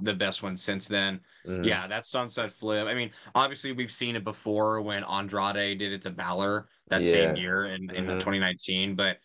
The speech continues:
Speaker 1: I mean, for those
Speaker 2: Man.
Speaker 1: two, obviously for those two girls who put their bodies on the line, I mean, like, that was a
Speaker 2: Yeah.
Speaker 1: crazy spot. So, I mean,
Speaker 2: Yeah.
Speaker 1: kudos to the girls for that. And I thought the handcuffs was pretty creative, in my opinion. Like, when
Speaker 2: Yeah.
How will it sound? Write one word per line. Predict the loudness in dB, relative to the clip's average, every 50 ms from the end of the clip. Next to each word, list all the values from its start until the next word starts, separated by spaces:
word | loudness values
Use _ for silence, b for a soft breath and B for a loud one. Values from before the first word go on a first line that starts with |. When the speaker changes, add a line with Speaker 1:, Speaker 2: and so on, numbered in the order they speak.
| _ _ _ _ _ _ _ _ -2
Speaker 1:
I | 0 2
mean, | 2 2 -2 -2 -2 -2
for | 0 2 4
those | 4 4 2 2
Speaker 2:
Man. |
Speaker 1:
two, | -2 -2 -2
obviously | 0 0 -2 -2 -4 -6 -4
for | -2
those | -4 -4 -4
two | -4 -8 -2
girls | 0 0 0 0 -2
who | -4
put | -2 -4 -2 -2
their | -2 -4 -4 -6 -10 _ _ _ _ 0
bodies | 2 2 2 2 -2 -4 -4
on | -4 -4 -4
the | -4 -2
line, | 0 0 2 2 2 0 0
I |
mean, | -2 -2
like, | -2 -2 0 2
that | 0 0 2 2
was | 2 2 2 2
a | 0
Speaker 2:
Yeah. |
Speaker 1:
crazy | -2 -6 -8 -10 -8 -2
spot. | 0 2 2 2 2 2 -2 -6 -8 _ _ _ _ _ -6
So, | -2 0
I | 2
mean, | 2 2 2
Speaker 2:
Yeah. | 2
Speaker 1:
kudos | 4 4 4 4 4 2 0
to | -2
the | -4 -4
girls | -2 -2 -2 -2 -2 -4
for | -6 -4
that. | -2 -2 0 0 0 -2 -2 -2
And | -2 0 0 0 0 -4 -8 _ _ _ _ _ _ _ _ _ _ _ _ _ _ _ _ _ -2
I | 0 0 0 0
thought | 0 -2 -2 -2 -2 -2
the | -4 -4
handcuffs | -2 -2 -2 -2 -2 -4 -6 -2 0 2 2 2 0 -4 -8 -8
was | -8 -8
pretty | -4 -2 0 0 0 0
creative, | -2 -2 0 0 0 0 2 2 2 2 2 0
in | 0
my | 0 0 0 0
opinion. | 0 0 -2 -2 0 0 -2 -2 -4 -4 -2
Like, | -2 -2 0
when | 0 2 6
Speaker 2:
Yeah. | 6 8 8 8 6 4 2